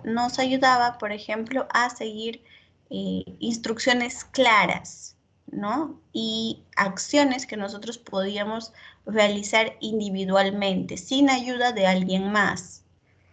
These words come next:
¿cierto? Ya está. Entonces, como característica, chicos, ¿sí? O como, ¿cómo podríamos saber si nuestro texto instructivo está yendo bien?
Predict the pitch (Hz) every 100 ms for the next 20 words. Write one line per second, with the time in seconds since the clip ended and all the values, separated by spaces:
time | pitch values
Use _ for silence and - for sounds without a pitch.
0 | _ _ _ _ _ _ _ - 220 196
1 | - - 311 359 - _ _ _ _ _
2 | _ _ - - - - - - - -
3 | - - - - _ _ _ _ _ _
4 | 233 233 180 - - - - _ _ _
5 | _ _ - 285 294 294 262 262 262 -
6 | 262 285 285 - 226 208 196 - 214 214
7 | 214 277 - 233 240 - 208 208 208 214
8 | 214 208 196 196 196 196 202 190 180 -
9 | - _ _ - - 285 294 233 226 240
10 | 262 285 226 196 214 226 269 - _ _
11 | - 233 226 220 - 202 196 196 226 226
12 | - 220 220 - 202 - - 233 208 185
13 | 185 185 202 - 202 196 214 208 214 226
14 | 220 226 302